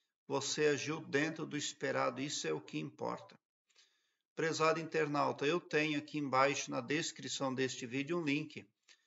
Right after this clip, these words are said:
que leva você para uma página minha no Blogspot,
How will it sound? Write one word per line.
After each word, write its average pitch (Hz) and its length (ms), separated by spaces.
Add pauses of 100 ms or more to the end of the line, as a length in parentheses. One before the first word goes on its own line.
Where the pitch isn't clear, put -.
(260)
que 147 140
leva 156 380
você 139 400
para 147 240
uma 127 80
página 127 480
minha 151 240
no 139 180
Blogspot, 139 880